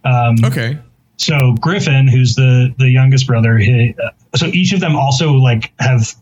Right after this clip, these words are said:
Speaker 1: started doing podcasts with, with their wives, like, with their respective wives.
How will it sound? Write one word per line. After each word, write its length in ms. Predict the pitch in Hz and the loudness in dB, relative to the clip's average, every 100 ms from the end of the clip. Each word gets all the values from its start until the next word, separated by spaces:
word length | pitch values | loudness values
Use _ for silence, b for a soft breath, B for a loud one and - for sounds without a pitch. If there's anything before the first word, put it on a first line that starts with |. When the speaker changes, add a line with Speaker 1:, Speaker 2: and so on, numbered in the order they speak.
| _ | _
Speaker 1:
started 300 | - 147 127 | -6 -2 0
doing 180 | 117 120 | 0 0
podcasts 440 | 131 117 120 110 | 0 -2 -2 -2
with, 160 | 131 127 - | 0 -2 -2
with 160 | 135 127 | -4 -2
their 140 | 123 113 | 0 0
wives, 560 | 110 113 - - - - | 0 -2 -2 -4 -6 -6
like, 160 | 110 104 | -4 -2
with 80 | 113 | 0
their 100 | 113 | 0
respective 420 | 113 117 110 113 | 0 -2 -2 0
wives. 440 | 107 113 135 - | 0 0 -2 -4